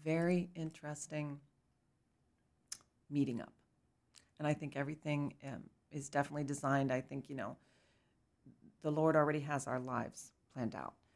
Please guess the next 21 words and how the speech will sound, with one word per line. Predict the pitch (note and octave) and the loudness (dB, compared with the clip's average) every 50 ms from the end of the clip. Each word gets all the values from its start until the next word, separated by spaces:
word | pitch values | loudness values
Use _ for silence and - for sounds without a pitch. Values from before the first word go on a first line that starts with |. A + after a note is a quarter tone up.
| _ - | _ -8
And | - C#3 - | -8 -6 -4
so | - C#3 | -2 -2
this | B2+ C3 C#3+ C#3 - | -2 -2 -4 -6 -8
was | C3+ A#2+ A#2+ | -12 -10 -4
definitely | - C3 C3 B2+ C3+ G#2 - - | 0 0 0 0 -2 -10 -14 -12
planned | C#3+ A#2 A#2 A2 | -10 -10 -8 -8
out. | - - - _ - | -8 -10 -10 _ 0
And | E3+ E3+ E3 E3 - - | 2 4 4 2 2 2
it | E3+ E3 D#3+ E3 - | 2 2 2 2 0
happens, | - - F#3+ G#3+ G#3+ - G3 F3 F3 E3 F3 - - - | -8 -6 -6 -6 -4 0 2 2 2 2 0 -4 -6 -8
um, | - D3+ D3 C#3+ C#3+ C#3+ D3 - _ _ _ _ _ - _ _ _ _ _ | -8 -8 -6 -6 -6 -8 -10 -14 _ _ _ _ _ -20 _ _ _ _ _
it | - D3+ | -16 -10
happened | C#3+ F#3 G3+ G3+ B3 A#3+ A3+ A3 | -4 -2 -2 -2 0 0 0 0
about, | G#3 - E3 D#3+ D3+ - - - - _ - _ _ | 2 2 4 4 2 2 -2 -10 -20 _ -20 _ _
well, | - D#3+ D3+ D#3 | -6 -2 -2 0
let's | E3 E3 D#3+ D#3+ - | 0 0 -2 -4 -4
see, | - F3 D3 - | -4 -2 -2 -2
I | - D3+ | -2 -2
know | D3+ D#3 E3 | -2 0 -2
the | D#3+ F3 F3 | -2 -4 -6
exact, | D#3+ D3 - - D#3+ D3 D3 - - - | -8 -8 -8 -8 -6 -6 -6 -8 -12 -20